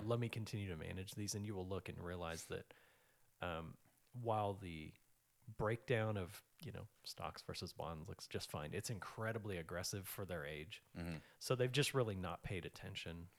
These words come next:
Speaker 2: So,
Speaker 1: over the years.
Speaker 2: and I'm sorry to interrupt you on that, but
Speaker 1: Mm-mm.
Speaker 2: I, I think it's an important point. Tell me, explain how a, the, um, stocks and bonds can look just fine on paper when you see, like, a stock bond,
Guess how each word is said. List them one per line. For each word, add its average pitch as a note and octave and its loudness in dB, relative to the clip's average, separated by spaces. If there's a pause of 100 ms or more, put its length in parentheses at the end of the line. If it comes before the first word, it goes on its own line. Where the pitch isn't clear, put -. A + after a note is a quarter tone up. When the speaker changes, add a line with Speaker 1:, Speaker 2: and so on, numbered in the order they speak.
(260)
Speaker 2:
So, B2+ 12
Speaker 1:
over G2+ 10
the F2+ -2
years. E2+ -4 (300)
Speaker 2:
and G#2 4
I'm G2+ 6
sorry G#2 12
to F#2+ 10
interrupt F2 10
you E2+ 8
on E2 6
that, D#2+ 6
but D#2+ 6
Speaker 1:
Mm-mm. - -2
Speaker 2:
I, F#2 6
I F#2+ 10
think F#2+ 6
it's F2+ 4
an E2 2
important D#2+ 4
point. F2 4 (1600)
Tell B2+ 12
me, G#2+ 10 (540)
explain B2 6
how E2+ 10 (560)
a, E2 6 (120)
the, D#2 -2
um, D2+ 0 (540)
stocks G#2+ 12
and G#2 8
bonds F2 10
can E2+ 2
look G2 8
just F2+ 6
fine E2 8
on D#2 4
paper E2 8
when D#2+ 2
you D#2 2
see, E2+ 6
like, D#2 6
a D#2 2
stock D#2+ 8
bond, D#2 6